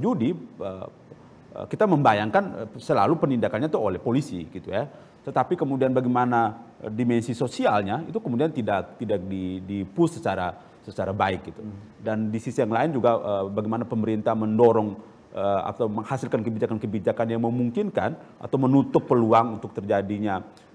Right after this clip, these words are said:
Speaker 1: perilaku-perilaku menyimpang seperti judi itu juga mungkin belum, eh, belum maksimal. Nah, saya kira ini butuh semacam, eh, gerakan bersama yang mestinya terkonsolidasi secara, secara baik gitu.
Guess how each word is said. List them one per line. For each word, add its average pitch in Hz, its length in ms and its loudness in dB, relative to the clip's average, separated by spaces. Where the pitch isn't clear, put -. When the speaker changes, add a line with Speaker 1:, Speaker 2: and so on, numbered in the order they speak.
Speaker 1:
perilaku-perilaku 104 640 -2
menyimpang 107 400 0
seperti 101 400 -6
judi 139 320 0
itu 220 80 -6
juga 95 320 -2
mungkin 110 240 -2
belum, 104 240 2
eh, 90 320 -4
belum 98 220 -2
maksimal. 92 320 -4
Nah, 90 160 -4
saya - 160 -8
kira 175 160 4
ini 180 160 -4
butuh 139 320 -2
semacam, 117 400 -2
eh, 104 80 -2
gerakan 113 400 2
bersama 110 560 -2
yang 123 240 -2
mestinya 156 400 -4
terkonsolidasi 101 720 -2
secara, 87 320 -2
secara 90 320 -6
baik 85 320 -4
gitu. - 160 -18